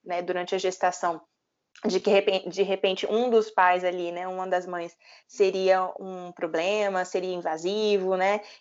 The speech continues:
E na verdade houve uma surpresa positiva, né? Muitas vezes a gente também pode contar com esse auxílio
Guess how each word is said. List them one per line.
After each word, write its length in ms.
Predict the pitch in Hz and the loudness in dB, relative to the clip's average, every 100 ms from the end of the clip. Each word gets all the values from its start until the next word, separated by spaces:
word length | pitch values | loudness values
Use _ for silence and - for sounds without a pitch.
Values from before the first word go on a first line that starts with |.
| - | -2
E 80 | 190 | 2
na 100 | 196 | 4
verdade 340 | 202 202 202 | 6 6 4
houve 160 | 208 214 | 2 0
uma 100 | 214 | -2
surpresa 480 | 214 233 - 233 277 | -4 -6 4 4 4
positiva, 720 | 269 226 208 - 180 165 165 | 2 -2 -4 -8 -8 -6 -4
né? 160 | 196 | -2
Muitas 280 | 208 190 185 | -2 -4 -4
vezes 200 | 190 196 | -2 0
a 80 | 196 | 0
gente 340 | 196 208 - | 0 -4 -8
também 280 | - 208 208 | -4 -2 -2
pode 340 | 214 208 214 - | 0 2 2 0
contar 420 | 247 233 220 254 | -4 0 2 2
com 60 | - | 0
esse 140 | 285 | 0
auxílio 540 | 240 233 - 196 214 | 0 -2 -4 -4 -2